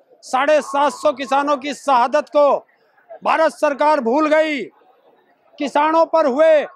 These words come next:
पचपन हजार मुकदमे जो इस किसान आंदोलन में थे,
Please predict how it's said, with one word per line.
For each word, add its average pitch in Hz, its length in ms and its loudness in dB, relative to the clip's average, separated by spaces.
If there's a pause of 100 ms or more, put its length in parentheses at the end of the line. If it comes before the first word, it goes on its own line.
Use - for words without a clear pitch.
(240)
पचपन 320 460 0
हजार 302 480 2
मुकदमे 320 640 2 (360)
जो 285 100 2
इस 302 140 -2
किसान 302 340 0
आंदोलन 311 500 0
में 311 100 0
थे, 311 260 2